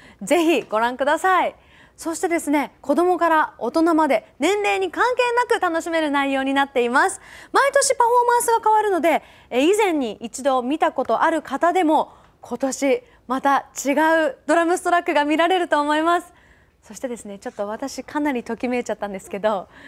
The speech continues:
終演後にビール飲み放題やクルージングができるチケットがあるみたいなんですよ。これは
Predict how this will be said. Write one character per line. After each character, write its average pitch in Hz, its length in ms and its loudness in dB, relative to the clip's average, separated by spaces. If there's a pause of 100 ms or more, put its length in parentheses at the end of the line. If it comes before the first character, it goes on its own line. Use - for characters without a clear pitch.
終 339 220 0
演 370 240 4
後 359 120 2
に 254 260 0 (300)
ビ 247 140 2
ー 415 280 4
ル 294 100 2
飲 302 80 2
み 359 80 2
放 415 220 2
題 302 240 2
や 330 240 4 (220)
ク - 100 0
ル 403 60 4
ー - 20 4
ジ 539 260 4
ン 554 140 4
グ 508 500 4
が 392 80 2
で - 20 -2
き - 60 -20
る - 120 -20
チ - 100 -8
ケ 622 80 4
ッ 640 100 2
ト 554 80 2
が 494 140 4
あ 508 80 2
る 494 80 4
み 480 60 2
た 440 100 4
い 440 40 0
な 427 100 2
ん 427 40 0
で 415 80 2
す 392 100 -2
よ。 285 200 2 (440)
こ 370 180 0
れ 440 60 4
は 508 60 4